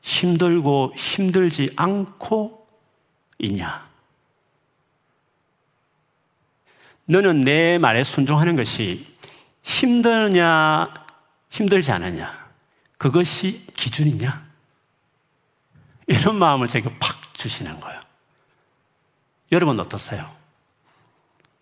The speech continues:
하나님 말씀에 순종하고 안 하고의 기준이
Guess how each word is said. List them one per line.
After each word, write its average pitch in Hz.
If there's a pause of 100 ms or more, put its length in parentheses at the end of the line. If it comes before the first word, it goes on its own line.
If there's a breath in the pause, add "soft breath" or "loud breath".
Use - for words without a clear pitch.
(2500 soft breath)
하나님 208
말씀에 156
순종하고 196
안 131
하고의 151
기준이 107